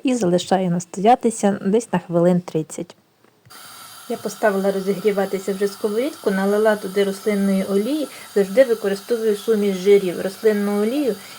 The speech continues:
і домашній смалець. Я її готую сама, він завжди додає гарного аромату для м'я-, до м'ясних страв. Жарити на такій суміші набагато,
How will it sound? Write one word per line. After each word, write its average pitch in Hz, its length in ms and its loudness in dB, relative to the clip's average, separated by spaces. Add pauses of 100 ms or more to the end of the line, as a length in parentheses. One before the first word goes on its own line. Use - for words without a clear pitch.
(120)
і 247 300 -2
домашній 196 540 -2
смалець. 170 600 -6 (1300)
Я 190 160 -6
її 185 200 -4
готую 196 520 -6
сама, 220 400 -6 (540)
він 190 180 -4
завжди 190 540 -4
додає 185 420 -4
гарного 185 460 -4
аромату 208 580 -4 (400)
для 190 240 -4 (140)
м'я-, 180 160 -6 (100)
до 196 80 -2
м'ясних 190 580 -4
страв. 160 400 -6 (220)
Жарити 220 520 -4 (240)
на 196 80 -2
такій 196 360 -4
суміші 190 500 -4
набагато, 214 560 -6